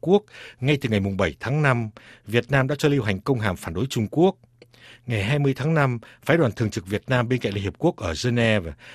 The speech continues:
đã ra thông cáo về những diễn biến gần đây ở Biển Đông và văn bản này được gửi đến Văn phòng Liên Hiệp Quốc. Cuộc phản công ngoại giao mạnh mẽ của Việt Nam nhắm vào láng giềng khổng lồ phương Bắc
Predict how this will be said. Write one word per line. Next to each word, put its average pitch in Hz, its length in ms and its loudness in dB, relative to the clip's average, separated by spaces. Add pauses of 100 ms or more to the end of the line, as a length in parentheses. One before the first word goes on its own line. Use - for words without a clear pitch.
đã 135 120 2
ra 147 200 4
thông 117 220 -4
cáo 110 440 2 (260)
về 117 100 2
những 156 160 0
diễn 151 240 0
biến 143 140 2
gần 107 260 2
đây 123 300 4 (260)
ở 98 160 -4
Biển 87 240 -8
Đông 131 280 4 (300)
và 110 120 -2
văn 143 180 2
bản 90 200 2
này 98 340 0
được 120 200 -2
gửi 90 160 -2
đến 104 380 0
Văn 113 240 2
phòng 92 200 -4
Liên 107 120 -2
Hiệp 90 160 -4
Quốc. 180 260 4 (960)
Cuộc 135 160 4
phản 107 200 0
công 147 220 4
ngoại 123 160 0
giao 131 180 2
mạnh 117 300 0
mẽ 131 140 -2
của - 180 -6
Việt 98 220 -4
Nam 123 340 4 (300)
nhắm 135 220 2
vào 127 160 4
láng 123 260 4
giềng 113 100 2
khổng 90 300 -2
lồ 98 140 0
phương 127 280 -2
Bắc 165 180 2